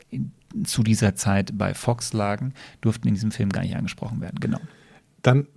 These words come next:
Speaker 2: trotzdem noch eine Frage: Ist Magneto denn wirklich durch Tony Stark Raketen getötet worden?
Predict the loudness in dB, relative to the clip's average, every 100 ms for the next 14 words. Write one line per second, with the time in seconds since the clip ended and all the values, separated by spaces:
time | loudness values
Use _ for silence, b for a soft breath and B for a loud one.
0 | 0 0 4 4 6 6 6 4 2 2
1 | 2 4 4 6 2 4 4 4 4 2
2 | 2 4 2 2 4 4 4 2 4 4
3 | 4 0 2 0 2 0 0 -4 -2 -2
4 | 0 2 2 0